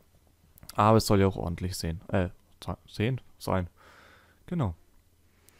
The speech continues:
Da habe ich dann einfach mit einem Isolierband habe ich dann beide rumgemacht, weil es etwas lang war. Aber es hat gereicht. So, da seht ihr es auch gleich, wie das ausschaut.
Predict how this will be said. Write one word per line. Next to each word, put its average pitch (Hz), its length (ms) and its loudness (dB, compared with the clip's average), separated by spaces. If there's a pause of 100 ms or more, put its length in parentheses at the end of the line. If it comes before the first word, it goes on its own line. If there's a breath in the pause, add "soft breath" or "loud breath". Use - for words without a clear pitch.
(240 loud breath)
Da 120 100 4
habe 120 60 8
ich 117 60 2
dann 123 100 0
einfach 120 240 4
mit 113 220 0
einem 117 540 2 (600)
Isolierband 110 520 2
habe 104 80 0
ich - 60 -6
dann 98 100 -2
beide 117 360 4 (160)
rumgemacht, 117 420 -2
weil 95 80 0
es 90 80 -4
etwas - 260 -8
lang 110 180 0
war. 110 200 0 (800 soft breath)
Aber - 80 -12
es 107 100 -8
hat - 360 -10
gereicht. 98 420 -2 (880)
So, 95 140 -6
da 98 80 -2
seht 117 160 -2
ihr 123 60 -2
es 120 100 -4
auch 113 80 -4
gleich, 110 220 -4
wie 104 60 -6
das - 140 -8
ausschaut. 139 540 -2